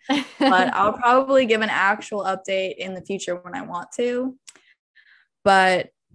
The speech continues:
Speaker 2: other
Speaker 1: Mm-hmm.
Speaker 2: than that, you guys can listen to Taylor talk about Yosemite 'cause that's more exciting.
Speaker 1: <laughs> Well, I was gonna say, like,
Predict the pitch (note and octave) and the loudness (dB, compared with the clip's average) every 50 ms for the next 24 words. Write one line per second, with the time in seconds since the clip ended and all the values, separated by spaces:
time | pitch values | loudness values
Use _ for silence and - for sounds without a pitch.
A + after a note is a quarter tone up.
0 | - - G3 G3 A3+ A3+ G#3 G#3 F#3+ F#3 G3 G3 F3+ F3+ F3+ F3+ F3+ - - G3+ | -4 -4 -2 0 0 -2 -2 -4 -2 -2 -2 -2 -2 -4 -6 -6 -6 -6 -10 -10
1 | F#3 F#3 F#3 - F#3+ F3 E3+ - F3+ F3 E3+ E3+ F3+ D#3+ E3 E3 E3 - C#3+ E3+ | -10 -10 -10 -8 -8 -8 -6 -4 -4 -4 -4 -4 -6 -6 -6 -6 -6 -6 -6 -6
2 | F3 - - D#3+ D#3+ D#3+ D#3 E3+ - - F#3+ D#4 D4+ F3+ - - F3 - - - | -6 -6 -8 -10 -10 -10 -12 -12 -12 -6 -4 -4 -2 -4 -6 -10 -14 -12 -4 0
3 | - - - D4+ - - - - - - - - B4 E4+ B3+ - _ _ D#4 D#4 | 0 0 2 4 2 2 2 2 -4 -12 -6 -4 -2 -2 -2 -4 _ _ -12 -12
4 | - - - _ - - E4 - D4 D#4 D4+ D#4+ D4+ D#4 E4 E4 F4 - - C#4 | -12 -12 -18 _ -12 -12 0 6 8 8 8 6 4 0 0 0 -2 -2 0 0
5 | C#4 C#4 D4+ D4+ D4 C#4 C4+ C4 B3+ B3+ - | 2 2 2 2 0 0 0 -2 -2 -4 -8